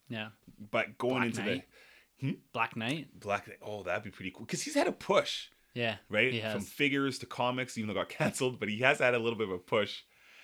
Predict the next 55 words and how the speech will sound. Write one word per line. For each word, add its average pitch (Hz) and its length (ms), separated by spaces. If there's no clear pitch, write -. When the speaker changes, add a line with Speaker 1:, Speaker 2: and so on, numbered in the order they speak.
Speaker 2:
Yeah, 143 240
I 156 140
don't 190 180
know. 170 280
Uh, 117 640
if 113 140
I 131 40
was 123 100
going 143 260
M 131 200
C 127 180
U, 135 420
yeah, 139 220
I 135 60
kinda 185 260
wanna 180 160
say 143 240
Falcon, 139 460
but 127 100
he 120 120
already 139 120
had 123 220
his 127 120
appearance 135 440
with, 117 160
like, 104 100
Speaker 1:
Mm-hmm. 117 100
Speaker 2:
Ant-Man. 135 480
I - 80
don't 104 120
know 117 60
Speaker 1:
Yeah. 110 60
Speaker 2:
if 110 60
they 98 120
do 107 100
something 110 220
like 95 80
that 92 120
again. 92 380
Speaker 1:
Yeah, 185 160
I'm 214 80
just, 226 220
I, 151 140
to 175 100
me, 233 140
it 151 120
feels 160 200
like 151 100
it's 123 100
gonna 135 140
be 120 300
quite 120 180
a 110 40
siloed 104 420
off 95 180